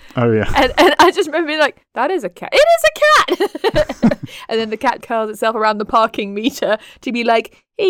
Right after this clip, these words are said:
Speaker 2: you go, buddy. This is where you need to put in your <laughs> thing."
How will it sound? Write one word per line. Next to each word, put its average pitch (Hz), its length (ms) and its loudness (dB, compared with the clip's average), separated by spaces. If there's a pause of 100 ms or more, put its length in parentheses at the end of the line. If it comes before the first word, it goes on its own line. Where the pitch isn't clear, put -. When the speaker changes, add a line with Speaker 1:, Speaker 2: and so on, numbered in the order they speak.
Speaker 2:
you 285 60 -2
go, 269 200 4
buddy. 285 280 0
This 302 180 -4
is 311 100 -6
where 269 100 -2
you 262 140 -2
need 254 200 -4
to 277 120 -4
put - 180 -4
in 233 160 -2
your 247 140 0
<laughs> - 0 -
thing." - 840 0